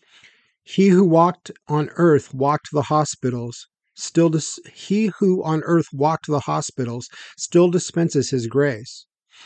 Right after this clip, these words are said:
and works wonders among the sons of men. Let me go to him at once in right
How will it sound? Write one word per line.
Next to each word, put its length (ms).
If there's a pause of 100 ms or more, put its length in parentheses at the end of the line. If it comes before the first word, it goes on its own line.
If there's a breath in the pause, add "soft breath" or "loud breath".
(100)
and 220
works 340
wonders 640
among 280
the 80
sons 360
of 120
men. 320 (640)
Let 220
me 120
go 200
to 80
him 240
at 120
once 640 (280)
in 160
right 320